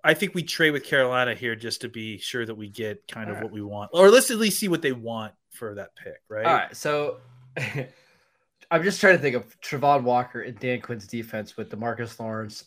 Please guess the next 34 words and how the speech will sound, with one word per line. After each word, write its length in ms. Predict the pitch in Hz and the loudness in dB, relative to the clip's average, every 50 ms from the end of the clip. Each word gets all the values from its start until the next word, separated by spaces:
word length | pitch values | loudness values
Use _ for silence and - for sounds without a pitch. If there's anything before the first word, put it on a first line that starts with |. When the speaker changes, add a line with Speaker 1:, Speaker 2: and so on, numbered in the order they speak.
| - | -16
Speaker 2:
and 120 | - 110 104 | -16 -12 -6
Micah 260 | 110 110 107 - 113 | -6 -6 -6 -6 -12
Parsons 720 | - - 113 110 104 104 - - 110 107 104 101 - - _ - | -8 -4 -2 -2 -2 -2 -6 -10 -8 -8 -8 -10 -12 -16 _ -14
and, 100 | 120 117 - | -12 -10 -6
oh, 200 | 131 123 120 113 | -4 -2 -2 -4
so, 140 | - - 113 | -4 -4 -4
like, 180 | 120 117 - | -4 -2 2
all 120 | 127 135 139 | 2 2 2
the 80 | 135 | 2
fun 300 | 135 - - 135 127 117 | 0 2 2 2 2 2
things 240 | 120 127 123 113 104 | -2 -4 -4 -4 -6
you 80 | 117 107 | -6 -6
could 140 | 113 110 | -6 -4
do. 200 | - 117 113 120 - 120 | -4 -2 -2 -2 -2 -2
Oh, 160 | 117 104 90 | -2 -2 -2
that'd 180 | 90 92 - | -4 -10 -16
be 100 | - 101 - - | -16 -20 -20 -18
great. 140 | 104 90 - _ _ _ _ _ _ - _ _ _ _ _ - _ - | -18 -18 -18 _ _ _ _ _ _ -20 _ _ _ _ _ -16 _ 2
Uh, 240 | 127 131 131 127 - | 4 6 6 6 4
so 140 | 131 - 147 | 0 -4 -6
twenty-four 640 | 135 - - 147 180 190 214 196 - 170 165 160 156 | -6 -2 4 6 8 8 8 6 8 6 8 8 8
has 220 | 151 151 147 143 | 6 4 2 2
to 60 | - | 0
be 100 | 131 139 | -4 -4
part 200 | 131 - 135 135 | 0 2 2 4
of 40 | 131 | 4
the 80 | 131 127 | 2 0
conversation. 680 | - - 127 123 117 123 120 - 120 117 113 - 113 107 _ | 0 2 0 0 0 -2 -4 -2 -2 -2 -4 -8 -16 -18 _
Fifty-six 600 | - - 156 139 - 160 135 - 160 151 123 - - | -14 -14 -12 -10 -8 -8 -6 -2 -2 -2 -2 0 0
Speaker 1:
Yeah. 60 | 143 | 0
Speaker 2:
has 120 | 131 135 | 0 0
to 80 | - 127 | -2 -4
be 100 | 131 127 | -4 -4
part, 440 | 127 - 131 131 127 131 135 - | -2 0 2 4 4 2 0 -4